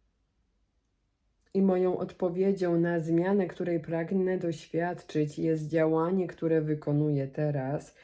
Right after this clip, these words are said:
Więc w ten właśnie sposób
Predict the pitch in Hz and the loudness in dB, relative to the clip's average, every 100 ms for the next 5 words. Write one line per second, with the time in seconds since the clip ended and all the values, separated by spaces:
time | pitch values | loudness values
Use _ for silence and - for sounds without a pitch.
0 | - - - - 175 175 - 202 220 202 | -20 -20 -16 -4 -2 -2 0 0 2 2
1 | 196 196 180 - - 190 202 - - 123 | 2 0 -4 -6 -4 -2 -2 -6 -8 -4
2 | 131 - | -6 -8